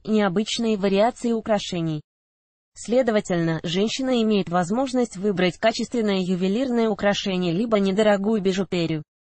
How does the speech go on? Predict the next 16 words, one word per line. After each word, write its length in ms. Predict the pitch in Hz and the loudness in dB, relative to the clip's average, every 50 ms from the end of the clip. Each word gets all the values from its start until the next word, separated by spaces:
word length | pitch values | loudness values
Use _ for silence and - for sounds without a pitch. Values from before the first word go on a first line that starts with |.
| _ _ _ _ _ _ - | _ _ _ _ _ _ -4
Модные 480 | 185 190 196 196 180 156 170 175 175 | 0 2 2 2 2 2 2 2 2
новинки 440 | 170 175 180 180 202 202 190 - 190 | 2 2 2 2 2 0 0 0 -2
украшений 680 | 180 170 - - 202 196 - - 226 214 208 196 190 185 | -4 -2 0 0 0 0 0 -2 -2 0 2 2 2 2
этого 280 | 175 - 233 185 190 | 0 0 -2 -2 -2
сезона 420 | - - 202 185 202 262 294 285 247 | -2 -4 -6 -2 0 0 2 2 0
позволяют 640 | - 196 170 180 185 196 202 202 202 190 170 - | 0 -2 -4 0 0 2 2 4 2 2 0 0
поклонницам 800 | - 190 180 - - 208 233 247 262 262 269 262 - 226 202 180 | -2 -4 -2 -2 -2 -2 -2 -2 -2 -2 -4 -4 -2 -2 -2 -2
самых 320 | - - 185 175 170 160 - | -2 -4 -4 -4 -4 -4 -4
разнообразных 680 | 165 180 156 190 190 190 170 196 190 185 180 175 165 - | -6 -6 -2 -2 -2 0 2 2 0 0 0 -2 -4 -6
стилей 340 | - - - 254 262 262 | -10 -6 -4 -2 0 0
одежды 400 | 220 175 190 240 262 240 208 214 | -2 -2 -2 -2 -2 0 0 -2
выглядеть 480 | 202 254 262 226 226 214 180 190 175 - | -2 0 0 0 0 0 0 -2 -4 -4
в 20 | |
высоте, 420 | 190 214 - 240 220 - - 294 302 | -4 -4 0 0 0 0 2 0 0
очаровывая 720 | - - 202 - - 214 220 262 277 254 247 214 220 220 214 | 0 -2 -4 -2 0 0 2 2 2 0 0 2 2 2 2
изумительными 800 | 202 208 233 226 214 214 - - 180 175 170 170 165 160 156 151 | 2 0 0 2 2 0 0 0 -2 -2 0 0 0 -2 -4 -6